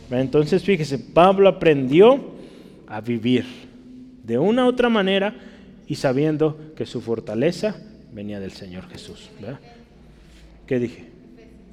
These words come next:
¿Dije Efesios? Perdón, Filipenses. Filipenses cuatro, doce y trece. ¿Sí? Sí dije Filipenses, Adi.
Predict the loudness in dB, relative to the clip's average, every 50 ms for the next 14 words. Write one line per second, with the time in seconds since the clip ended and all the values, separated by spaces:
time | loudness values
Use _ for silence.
0 | -20 -20 -20 -20 -20 -10 -10 -8 -4 -4 -4 -4 -2 -4 -6 -6 -8 -10 -12 -12
1 | -16 -20 -20 -20 -20 -20 -20 -20 -20 -20 -10 -6 -6 -4 -2 -2 -2 -2 -4 -6
2 | -8 -6 -6 -6 -6 -6 -8 -8 -8 -8 -12 -18 -20 -20 -20 -20 -20 -20 -20 -20
3 | -20 -20 -4 -2 0 2 2 2 4 4 4 4 2 -2 -6 -2 2 4 4 4
4 | 4 2 0 0 0 -2 -6 -12 -14 -16 -16 -16 -16 -16 -16 -16 -18 -18 -18 -16
5 | -10 -4 -2 0 0 0 0 0 0 0 -2 -4 -6 -6 -8 -10 -14 -18 -20 -20
6 | -20 -20 -20 -20 -20 -20 -12 -4 -2 -2 -2 -2 -6 -12 -18 -20 -20 -20 -20 -20
7 | -20 -20 -20 -20 -20 -20 -20 -20 -20 -20 -20 -20 -20 -20 -20 -20 -20 -20 -20 -20
8 | -20 -20 -20 -20 -20 -20 -20 -20 -20 -18 -12 -8 -8 -6 -6 -8 -8 -10 -10 -12
9 | -12 -12 -12 -14 -14 -14 -16 -20 -20 -18 -20